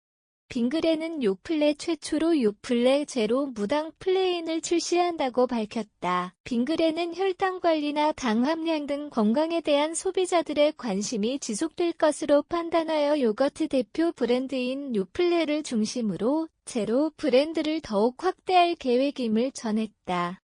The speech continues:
이번에 출시되는 요플레 제로 무당 플레인은 빙그레만의 독자적인 발효 기술과 최적의 배합을 통해 깔끔하고 담백한 플레인 맛의 제로 슈거 제품을 선보인다고 전했다.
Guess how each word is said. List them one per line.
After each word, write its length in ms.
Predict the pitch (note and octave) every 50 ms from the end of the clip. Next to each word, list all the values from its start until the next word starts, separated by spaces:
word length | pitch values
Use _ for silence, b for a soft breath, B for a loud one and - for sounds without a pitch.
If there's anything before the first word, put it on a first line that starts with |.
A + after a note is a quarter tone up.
| _ _ _ _ _ _ _ _ _ _ _ _ _ _ _ _ _ _ -
이번에 460 | - A#3 A#3+ A3 D4 D#4 D#4+ F4 F4
출시되는 840 | E4+ - - D4 C4+ - - G4 - E4+ D#4 D4 D4 D4 D4+ D4 C4
요플레 480 | A3 G#3 G#3 - - - C#4+ C#4+ D4+ D#4
제로 360 | - - C4 A3 A3+ C4 D4
무당 500 | C#4 A#3 G#3 G#3 G#3 B3+ C4+ D4 D#4 D4
플레인은 800 | - - E4 D#4 D#4 D4+ C#4+ A#3+ G3+ F#3 F#3+ C4 D#4 E4 D4+ B3+ _ _ -
빙그레만의 760 | - - A3+ A#3+ B3+ D#4 E4+ E4+ E4 D#4 D#4 D4+ D4 D4 D4
독자적인 840 | - - G#3+ G3+ - - E4+ F4 E4+ E4+ D#4 D4+ - D#4 D4+ D4+
발효 380 | D4 - B3 G3 F#3 G#3+ C4 C#4+
기술과 640 | C4 D#4 D4+ - - D#4 C#4+ C#4 - C#4 C#4 D4+ D#4
최적의 560 | - - G4 G4 - F#4+ F4+ E4+ - F4 F4
배합을 540 | - - B3+ A#3 A3+ A3+ A#3 B3 D#4 E4 E4+
통해 360 | - - D4+ C4+ C4 C#4+ D#4
깔끔하고 760 | - - F#4 F#4 F#4+ - - G4 F#4 F#4 F#4 E4+ - D4 D4+
담백한 680 | - C#4 A#3+ G3+ G3+ G#3+ A#3+ C4+ C4+ - E4+ E4 E4 -
플레인 480 | - F#4+ G4 F#4+ G4 F#4+ F#4 F#4 F4+
맛의 440 | D4 G#3+ F#3 F#3+ G3 - D4+ D4+ D#4
제로 300 | D4 - A#3+ A3 A3 C4
슈거 380 | C4 - D#4 C#4 A#3+ D#4 D#4 D#4
제품을 560 | - D4+ C4+ C4 - - C#4 C4 C4+ C#4 C#4+
선보인다고 840 | C#4 - F#4 F4 F4+ F4+ F#4 F4+ E4+ D#4+ D4 C#4 A#3+ G#3 - A3 A#3+
전했다. 840 | - - A#3 A3+ G#3+ G#3 F3+ _ _ - - E3+ F3 F3 F3 F#3 -